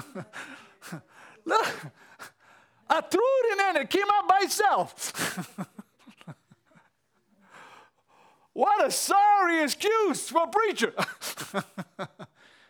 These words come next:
It's their fault. They stiff-necked. And they brought all the gold and they threw it in there and out came the calf. He didn't tell us he fashioned it. He didn't tell them that he,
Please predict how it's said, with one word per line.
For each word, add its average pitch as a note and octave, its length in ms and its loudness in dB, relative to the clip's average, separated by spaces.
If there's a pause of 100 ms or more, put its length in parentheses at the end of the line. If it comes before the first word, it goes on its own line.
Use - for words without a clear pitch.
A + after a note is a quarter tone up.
(3000)
It's E4 200 0
their A4 320 2
fault. G#3 300 0 (1700)
They G#4 220 2
stiff-necked. C4+ 840 -2 (1200)
And A3+ 100 2
they G#4+ 160 2
brought E4+ 200 4
all D#4 180 4
the B3 40 -10
gold F4+ 260 4
and D#4+ 80 -2
they E4 80 2
threw E4+ 300 0
it E4 40 2
in D#4 60 -2
there F4+ 200 2
and B3 120 -4 (220)
out F3+ 240 0
came B3+ 200 -2
the B3 80 -2
calf. G3+ 180 -2 (380)
He G#3 100 -2
didn't D4 220 0
tell D#4 180 2
us C4+ 120 -2
he B3+ 100 -4
fashioned C4 460 0
it. D#4+ 100 -2
He B3 140 -2
didn't C#4+ 180 -4
tell D#4 160 2
them D4 100 0
that C4+ 160 0
he, A#3 220 -4